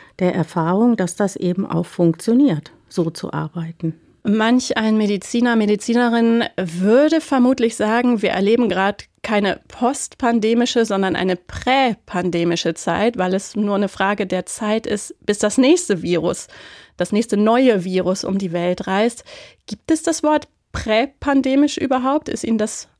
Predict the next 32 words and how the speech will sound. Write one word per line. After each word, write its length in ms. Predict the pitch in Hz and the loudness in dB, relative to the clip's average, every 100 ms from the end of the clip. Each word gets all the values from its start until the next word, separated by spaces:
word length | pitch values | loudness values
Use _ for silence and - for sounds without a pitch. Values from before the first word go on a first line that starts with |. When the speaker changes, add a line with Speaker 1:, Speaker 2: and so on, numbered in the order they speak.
| _ | _
Speaker 2:
auch 160 | - 214 | -6 -4
schon 180 | - 254 | 0 0
untergekommen? 840 | - 254 269 254 254 247 277 311 - _ _ _ | 2 2 2 0 -2 -2 0 0 -4 _ _ _
Speaker 1:
Also 140 | 180 202 | -4 -4
das 220 | 190 - | -4 -2
werde 200 | 170 196 | -2 0
ich 160 | 208 | -4
sofort 500 | - 214 - 208 240 - 208 - | -4 -6 -4 -2 0 0 -2 0
recherchieren, 680 | 202 202 196 180 202 208 302 | -2 0 -4 -2 -2 2 2
ob 180 | 330 - | 0 -4
wir 80 | 220 | -2
da 160 | 208 | -2
schon 240 | 202 208 190 | -2 -2 0
Belege 540 | 196 185 202 214 185 | 0 2 0 0 -2
haben. 380 | 180 175 233 240 - - - | 0 0 0 0 -4 -20 -20
Ich 100 | - | -2
vermute 480 | 180 170 196 - | 2 2 0 -2
mal 240 | 175 165 160 | 0 0 0
ja. 320 | 156 175 214 240 _ - - - | -2 -2 -6 -8 _ -20 -16 -4
Wir 100 | 175 | 0
haben 120 | 190 | 2
auf 120 | 170 | 2
jeden 220 | 185 220 | 2 2
Fall 180 | 233 185 | 2 0
sowas 340 | 185 175 170 | 0 0 -2
wie 120 | - 165 | -4 -6
präkoronal, 1200 | - - 170 185 208 175 170 156 147 160 208 240 | -6 -4 -2 -2 -2 0 2 2 0 -2 -4 -4
also 220 | 160 170 | -8 -12
vor 400 | - 170 170 185 | -12 -8 -6 -4
der 180 | 170 156 | -4 -4
Corona-Zeit 880 | - 143 165 185 185 - 190 185 | -4 0 2 0 -2 -4 -4 -4
auch. 260 | 202 190 190 | -4 -6 -6